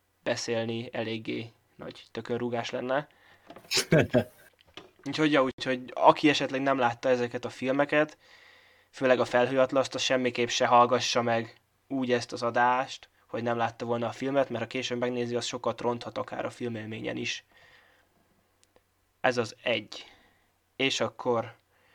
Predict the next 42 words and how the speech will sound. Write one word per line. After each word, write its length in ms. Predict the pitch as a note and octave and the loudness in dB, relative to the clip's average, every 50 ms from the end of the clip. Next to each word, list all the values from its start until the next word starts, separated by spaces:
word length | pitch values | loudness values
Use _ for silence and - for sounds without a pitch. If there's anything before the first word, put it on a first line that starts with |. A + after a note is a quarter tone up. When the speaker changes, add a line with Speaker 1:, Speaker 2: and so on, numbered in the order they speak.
| _ _ _ _ _ _ _ _ _ _ _ _ | _ _ _ _ _ _ _ _ _ _ _ _
Speaker 1:
kettő, 420 | - D#3+ - - - - C#3 C3+ | 0 0 0 0 0 0 0 2
még 200 | C3+ C#3+ D3 C#3 | 4 4 4 4
mielőtt 280 | C#3 C3 A#2+ A#2 A#2+ B2 | 2 2 2 2 2 2
belemennénk, 720 | B2 C3+ B2 A2+ A2 A2 A2+ A#2+ C3+ D3 D#3+ D#3+ D3+ - | 2 2 2 2 2 0 0 0 2 2 2 2 2 0
ugye 360 | C#3+ B2+ C3+ C3 B2+ B2 B2 | -2 0 2 4 4 4 4
kicsit, 380 | - D3 C#3+ - C3 A#2+ - - | 2 -2 -2 -2 -4 -4 -4 -2
ö, 240 | A#2 A#2 A#2 A#2 A#2 | -2 0 0 0 0
visszaemlékeznénk 880 | B2 B2 - - - A2 A2 A#2 A#2 A2+ - A#2+ A2 A2+ A#2 A2+ - | -2 -2 -2 -2 -2 0 0 0 -2 0 0 -2 -2 -2 -4 -2 2
arra, 240 | C3+ B2+ A#2+ A#2 A#2 | 4 4 4 4 4
amit 200 | A#2 B2 A#2+ A#2+ | 0 0 -2 -2
az 100 | A#2 A#2+ | -2 0
előző 540 | B2 A#2+ A#2+ A#2 A#2+ A#2 A#2 - - B2 B2 | 0 2 2 2 2 0 -2 -4 -2 -2 0
adásban 340 | A#2+ A#2 A#2 A2+ A2+ A#2+ A2+ | 2 2 0 0 -2 -2 -2
már 140 | A#2 A#2 | 2 4
említettünk, 640 | B2 B2 A#2+ B2 A#2+ - B2 A#2+ - - D3 C3+ - | 6 6 4 2 -2 -4 -4 -6 -4 -6 -8 -8 -6
hogy 140 | C3 B2 C3+ | -6 -6 -6
újra 180 | C3 B2+ A#2 | -4 -4 -4
nyitottak 480 | A2+ A#2+ A#2 A#2+ A2+ - - A#2+ A2+ - | -6 -6 -8 -8 -10 -10 -10 -8 -6 -6
a 40 | A2 | -4
mozik, 480 | A#2 B2+ C#3+ D#3+ G#3 A#3 A#3 - - _ _ _ - - - _ _ _ _ _ | -2 -2 0 0 -2 -4 -4 -8 -16 _ _ _ -20 -20 -20 _ _ _ _ _
és 180 | - B2 B2 - | -12 -10 -8 -6
nekem 280 | B2+ B2+ - B2+ B2 B2 | -6 -6 -4 -4 -2 0
már 160 | B2 A#2+ B2 | 0 2 2
volt 220 | C#3 D3 C#3 - | 4 2 2 2
is 80 | C#3+ C#3 | 0 -2
szerencsém 480 | - - G3 - D#3 - - - - | 0 0 0 -2 -4 -6 -8 -10 -8
eljutni 320 | - A#2 A#2+ A#2 - - A#2+ | -6 -6 -6 -6 -6 -8 -10
a 60 | - | -6
moziba, 360 | A#2+ C3 C3 D3+ C#3 C#3 C3+ | -6 -4 -2 -2 0 0 0
és 160 | C3+ B2+ - | -2 -2 -4
remélhetőleg 640 | - B2+ B2 B2 B2+ B2+ A#2+ - - A#2+ A2+ A2+ A2 | -6 -6 -6 -6 -8 -10 -12 -10 -8 -8 -8 -4 -4
ezen 220 | B2 A2+ A#2 A2 A2 | -4 -4 -4 -6 0
a 20 | |
hétvégén 480 | A#2+ F3 G#3+ - - A#2 A2 A2 A2 A2 | 2 4 4 4 0 -6 -6 -6 -8 -8
is 120 | A2 - | -10 -8
újra 260 | - A#2+ A#2+ A2+ A#2+ C3+ | -8 -6 -4 -2 -2 -2
elmegyek. 440 | D3+ E3+ F#3+ F#3 G3+ G3+ - - _ _ _ _ _ _ _ _ _ _ _ _ - - _ _ _ _ _ _ _ _ _ - | -2 -2 -2 -2 -2 -2 -4 -6 _ _ _ _ _ _ _ _ _ _ _ _ -20 -20 _ _ _ _ _ _ _ _ _ -8
És 140 | A#2+ - | -6 -4
ugye 220 | C#3+ C3 C#3+ C#3 D3 | -2 0 2 4 6
újra 220 | D3+ C#3+ C3 B2 | 6 6 6 6
néztem 480 | A#2+ B2 B2 A#2 - - C3 B2 B2 B2 | 4 4 2 0 0 0 2 2 2 4
a, 400 | A#2+ A#2 A#2+ A#2+ A#2+ A#2 A#2 | 4 4 4 4 2 0 -2